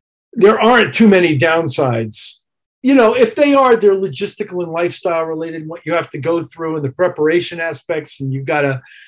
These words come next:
stay at least up to a certain condition to be able to just cope with life on the road. And, like, you know,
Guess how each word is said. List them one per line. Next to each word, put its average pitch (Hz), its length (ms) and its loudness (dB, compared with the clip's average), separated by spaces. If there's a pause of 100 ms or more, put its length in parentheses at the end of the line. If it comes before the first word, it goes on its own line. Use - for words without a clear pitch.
(300)
stay 180 500 4
at 143 120 -4
least 180 440 -2
up 170 200 -6
to 151 140 -8
a 135 60 0
certain 170 360 -6
condition 143 540 -8
to 151 60 -14
be 131 180 0
able 143 160 0
to 120 80 -8
just 123 280 -14
cope 143 240 -2
with 135 100 -10
life 131 240 -4
on 131 140 -4
the 120 40 -4
road. 127 380 -2
And, 117 120 -6
like, 107 260 -12
you 143 80 -6
know, 117 300 -10